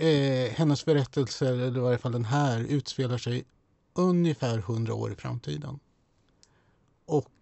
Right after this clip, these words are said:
det är ett, eh, samhälle som präglas av en,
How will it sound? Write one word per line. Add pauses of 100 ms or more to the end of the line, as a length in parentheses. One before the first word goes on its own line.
det
är (220)
ett,
eh, (100)
samhälle
som
präglas
av
en,